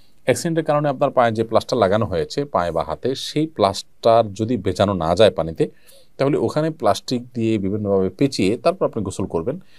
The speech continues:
আর যদি সেখানে প্লাস্টিক দিয়ে পেঁচিয়ে গোসল করলেও পানি লেগে যাওয়ার আশঙ্কা থাকে, তাহলে কোনোভাবে পা কোনো কিছুতে রেখে, উঁচুতে কোনো একটা মোড়াতে বা কিছুতে রেখে, এরপর আপনি আলতো করে পানি দিয়ে বাকি শরীর ধুবেন এবং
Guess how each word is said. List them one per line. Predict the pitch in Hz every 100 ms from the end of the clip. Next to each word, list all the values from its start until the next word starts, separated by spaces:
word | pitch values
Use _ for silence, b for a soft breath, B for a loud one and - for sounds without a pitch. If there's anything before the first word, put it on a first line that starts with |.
| b b
আর | 104 110
যদি | 107 113
সেখানে | 107 120 117 117
প্লাস্টিক | 117 104 - 107
দিয়ে | 98 107
পেঁচিয়ে | 101 98 - 101 95
গোসল | 90 - 113
করলেও | 110 104 139
পানি | 190 117 104 104
লেগে | 92 101 123
যাওয়ার | 135 101
আশঙ্কা | 101 110 101
থাকে, | 95 87 90
তাহলে | 92 107
কোনোভাবে | 104 120 117 117
পা | 110 95 -
কোনো | 98 95
কিছুতে | 92 98 90
রেখে, | 87 -
উঁচুতে | 90 92 - - 85 - b b b
কোনো | - 90
একটা | 95 87 87 78
মোড়াতে | 98 95 95 95
বা | 87
কিছুতে | - 95 95
রেখে, | 90 87 95 - - -
এরপর | - 139 113
আপনি | 92 92 85 -
আলতো | 113 98 117 110
করে | 104 98
পানি | - 85 82
দিয়ে | 117
বাকি | 117 - 90
শরীর | 87 78
ধুবেন | 78 78 76
এবং | 101 135